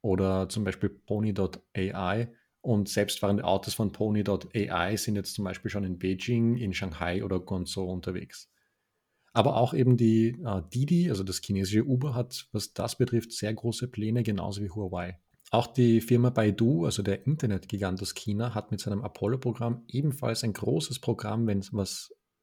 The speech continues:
das Thema Robotaxis, ähm, belangt. Du kannst aktuell zum Beispiel in Peking dir so ein Taxi bestellen, also ein Robotaxi. An acht Standorten kannst du einsteigen. Mit einem Q-R-Code öffnest du die Tür, dann hast du vor dir so einen,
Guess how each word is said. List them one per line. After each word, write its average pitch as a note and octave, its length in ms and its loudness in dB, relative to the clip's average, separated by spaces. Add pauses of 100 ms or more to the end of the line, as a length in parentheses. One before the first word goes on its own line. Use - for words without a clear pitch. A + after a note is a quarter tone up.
(160)
das - 160 -6
Thema G2+ 240 -2
Robotaxis, G2 920 -4
ähm, F2 320 -8
belangt. F2 440 -8 (720)
Du - 80 -8
kannst D3 280 4
aktuell C3+ 300 2
zum B2+ 140 0
Beispiel A#2 340 0
in G#2+ 340 0
Peking C#3+ 560 -2 (520)
dir A2+ 100 4
so G#2 100 -2
ein G2 200 0
Taxi B2 400 -2
bestellen, E3 600 -4 (240)
also G#2 200 0
ein G2+ 60 2
Robotaxi. F3+ 680 -2 (260)
An G#2+ 140 -4
acht - 200 -6
Standorten C3 440 2
kannst G#2 200 -2
du A#2 60 -4
einsteigen. D3 560 -2 (300)
Mit G#2 120 0
einem G2 120 0
Q-R-Code B2+ 580 0
öffnest C3 340 0
du A#2+ 60 2
die G2+ 120 2
Tür, G3+ 380 0 (320)
dann A#2 300 2
hast - 180 -2
du B2 40 0
vor A#2+ 320 2
dir B2+ 100 6
so A2+ 140 0
einen, F#2 420 0